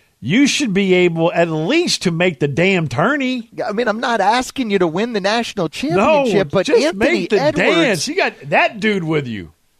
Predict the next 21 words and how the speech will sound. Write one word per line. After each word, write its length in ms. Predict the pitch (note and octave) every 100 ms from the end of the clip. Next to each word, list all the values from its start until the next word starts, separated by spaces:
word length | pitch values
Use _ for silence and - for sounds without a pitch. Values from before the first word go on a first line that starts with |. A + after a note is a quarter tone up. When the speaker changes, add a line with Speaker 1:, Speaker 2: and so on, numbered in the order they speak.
| - - _ -
Speaker 2:
I 100 | G3
mean, 260 | G3+ F3 _ -
as 160 | F3+
far 320 | - - G3 C#4+
as 160 | D#3
raw 560 | A2 A2 D3+ E3 E3+ D#3+ -
talent, 540 | - D3 D3 D#3 D#3+ _ -
yeah, 100 | E3 F3
I 120 | G#3+
feel 240 | - D4+
like 380 | C#4 A#3 - A#2
baseball, 680 | F3 F#3 - - B3 B3 B3 _ _
yep, 400 | B2 D#3+ G3+ - _ _
he 200 | C3 E3
could 180 | - F#3
be 160 | F#3+ G#3
in 80 |
the 60 | G3
ma-, 300 | G3 G3+ -
football, 720 | - G3 A#3 F3+ A#3+ C4 A#3+ -
yep, 380 | C#3+ F3 G#3